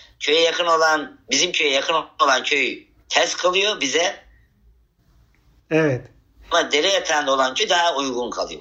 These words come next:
Speaker 1: Dere boyunca gidip geliyorduk. Beş yaşında işte abilerim okula başladılar.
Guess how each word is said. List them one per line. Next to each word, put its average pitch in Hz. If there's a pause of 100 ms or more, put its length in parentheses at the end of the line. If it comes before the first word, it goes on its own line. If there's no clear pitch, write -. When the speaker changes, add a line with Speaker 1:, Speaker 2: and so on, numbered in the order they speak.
Speaker 1:
Dere 147
boyunca 135
gidip 180
geliyorduk. 147 (840)
Beş 208
yaşında 160
işte -
abilerim 170
okula 160
başladılar. 175